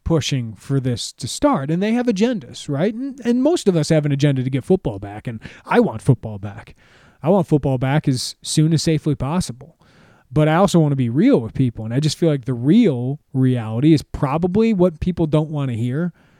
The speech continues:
which is probably that the Big Ten is not gonna be in the race for a college football playoff, if there is one. And understandably, Ohio State fans and maybe Penn State fans will be upset about this. But we are playing in a pandemic,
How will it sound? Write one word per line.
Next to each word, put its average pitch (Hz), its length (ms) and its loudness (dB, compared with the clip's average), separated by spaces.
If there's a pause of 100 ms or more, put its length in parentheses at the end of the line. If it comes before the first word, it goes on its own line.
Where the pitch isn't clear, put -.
(360)
which 151 140 -2
is 156 120 -2
probably 220 380 2
that 202 140 2
the 175 60 -2
Big 180 400 -2
Ten 196 540 -2 (180)
is 139 160 -4
not 156 500 -4
gonna 160 200 0
be 151 200 0
in 151 120 -2
the 147 80 -2
race 135 320 -2
for 143 300 -2
a 123 40 -4 (400)
college 139 280 -4
football 123 280 -8
playoff, 151 560 -4
if 147 120 -6
there 123 180 -2
is 135 120 2
one. 196 240 2 (380)
And 165 80 4
understandably, 254 580 4
Ohio 156 340 0
State 165 280 0
fans 165 240 0
and 160 100 -2
maybe 143 220 2
Penn 127 220 -4
State 120 240 -8
fans 104 320 -12 (500)
will 156 80 -2
be 165 140 6
upset 156 260 2
about 104 240 -8
this. - 320 -14 (380)
But 202 80 0
we 233 120 4
are 202 120 4
playing 170 240 2
in 139 80 -4
a - 40 -10
pandemic, 104 520 -12